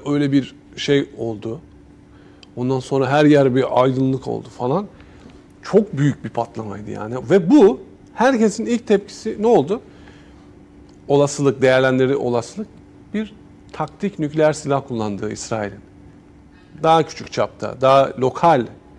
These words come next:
bir nükleer saldırı, böyle büyük çaplı, böyle büyük şey değil de buna taktik nükleer silah dedikleri, herkes bu, bunu düşündü. Haklı olarak bu olasılığı ben de değerlendirdim yani. Şimdi öyle bir ortamdayız ki,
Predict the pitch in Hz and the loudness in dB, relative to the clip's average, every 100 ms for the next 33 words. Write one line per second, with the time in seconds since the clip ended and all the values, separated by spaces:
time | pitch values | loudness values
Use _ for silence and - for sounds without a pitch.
0 | - - - - 127 123 123 123 120 113 | -20 -20 -20 -8 -4 -2 -2 0 0 0
1 | - 113 101 104 104 117 113 120 107 - | -2 -4 -4 -8 -6 -6 -4 -4 -6 -12
2 | - - - - - - - - - 117 | -20 -20 -20 -20 -20 -20 -14 -8 -8 -6
3 | 113 113 110 113 104 - 117 285 294 131 | -6 -6 -6 -8 -10 -8 -2 -2 -2 -6
4 | - - - - - - - 147 151 143 | -12 -20 -20 -20 -20 -10 -4 -4 -2 -4
5 | 147 139 131 143 135 127 131 123 113 98 | -4 -8 -4 0 0 0 0 0 -2 -6
6 | 110 220 - - - 196 175 180 175 - | -6 -6 -10 -20 -4 -2 0 -2 -4 -12
7 | - - - 156 135 123 135 120 - - | -20 -18 -8 -4 -4 -4 -4 -6 -16 -18
8 | 101 - 104 220 156 - 247 277 202 160 | -16 -12 -10 -8 -4 -4 0 4 4 4
9 | 190 180 175 165 123 104 - - - - | 2 2 2 2 0 0 -8 -20 -20 -4
10 | 120 180 160 120 - 110 107 104 101 101 | 0 2 2 -2 -2 -4 -4 -8 -12 -16
11 | 104 104 110 - - - - - - - | -14 -14 -16 -18 -20 -20 -20 -20 -20 -20
12 | - - - 139 165 - - 135 190 226 | -20 -20 -6 0 0 -2 0 6 8 8
13 | 202 208 220 320 339 - - | 6 4 4 6 6 2 -10